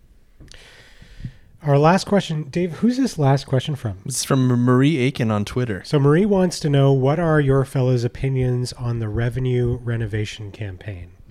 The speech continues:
Speaker 1: Is that what it is?
Speaker 2: Yeah, revenue reno campaign. Public Interest Alberta,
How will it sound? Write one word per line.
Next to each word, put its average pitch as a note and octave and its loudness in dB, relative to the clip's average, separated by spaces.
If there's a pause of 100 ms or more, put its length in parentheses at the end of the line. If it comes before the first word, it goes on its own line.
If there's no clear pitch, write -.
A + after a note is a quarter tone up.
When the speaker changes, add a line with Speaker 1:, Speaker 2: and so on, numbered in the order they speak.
(120)
Speaker 1:
Is - -20
that B2 -6
what B2 -4
it B2 -8
is? C#3+ -8
Speaker 2:
Yeah, D3 2
revenue C#3+ 2
reno A#2+ 0
campaign. A2 -6
Public D#3 -4
Interest C3+ -4
Alberta, A2+ -2